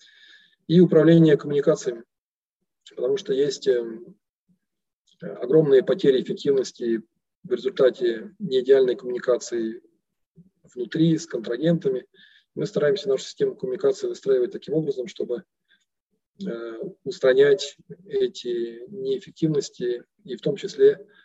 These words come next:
многое сделали с точки зрения коммуникации с внешними рынками. Я призываю всех зайти на наш сайт. У нас обновлена страница для инвесторов. Мы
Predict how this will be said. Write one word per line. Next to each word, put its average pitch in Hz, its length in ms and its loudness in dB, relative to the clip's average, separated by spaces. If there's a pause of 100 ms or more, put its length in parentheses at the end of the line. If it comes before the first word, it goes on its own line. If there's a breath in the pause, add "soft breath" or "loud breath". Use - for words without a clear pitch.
(240 soft breath)
многое 131 340 2
сделали 123 840 0
с - 60 -20
точки - 280 -10
зрения 127 300 -2
коммуникации 120 560 -10
с - 120 -18
внешними - 340 -8
рынками. - 420 -18 (500 soft breath)
Я 135 180 -2
призываю 127 400 2
всех - 260 -6
зайти 127 280 -4
на 120 100 -8
наш 117 160 -12
сайт. 160 300 -6
У 131 40 -10
нас 120 200 -14
обновлена 123 460 -6
страница 123 540 -12
для 113 340 -10 (200)
инвесторов. 131 500 -6 (760)
Мы 113 440 -14